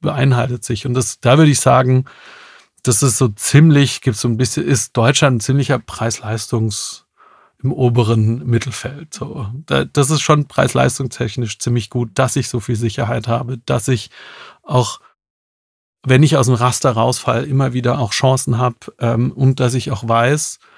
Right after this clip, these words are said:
dass egal wie tief ich falle, es gibt irgendwie ein Netz, das allerletzte Netz ist das vom Staat und das ist bitterhart, aber es gibt's. Und das ist schon wahnsinnig viel wert und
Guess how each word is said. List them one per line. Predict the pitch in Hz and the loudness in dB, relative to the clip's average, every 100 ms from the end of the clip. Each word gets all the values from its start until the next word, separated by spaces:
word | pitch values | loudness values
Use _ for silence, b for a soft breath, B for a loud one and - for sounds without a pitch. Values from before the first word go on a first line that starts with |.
| b b b b - | b b b b -4
dass | 120 - | -2 -2
egal | - 101 110 123 143 156 156 - | -4 -2 0 2 2 2 2 -2
wie | 131 120 | -2 0
tief | - 147 | 0 0
ich | 135 - | 0 -4
falle, | - 123 139 | -2 0 0
es | 131 - | -2 -4
gibt | - 135 - | -4 -4 -4
irgendwie | 135 135 131 | -4 -2 -2
ein | 127 120 | 0 0
Netz, | 123 135 - - _ | -2 -4 -8 -10 _
das | 127 120 | -8 -6
allerletzte | 139 127 127 127 127 - | -2 0 2 0 -2 -2
Netz | 117 117 - | -2 -2 -8
ist | 123 | -8
das | 127 | -8
vom | - 110 | -6 -6
Staat | - 127 143 151 | -2 -2 -2 -2
und | 123 | -2
das | 117 | 0
ist | 110 - _ | -2 -6 _
bitterhart, | 156 147 151 120 127 175 - - b b b b _ | 0 2 0 2 2 2 0 -8 b b b b _
aber | 123 127 | -2 0
es | - - _ | -2 -4 _
gibt's. | - 104 - - - - _ | -6 -6 -6 -12 -12 -18 _
Und | 131 | -2
das | 127 | 0
ist | 131 | 0
schon | 117 120 110 | 0 0 0
wahnsinnig | 110 117 113 113 | 0 0 0 -2
viel | 104 120 | -2 -2
wert | 127 131 139 - | 0 0 0 -2
und | 120 - - | -4 -6 -16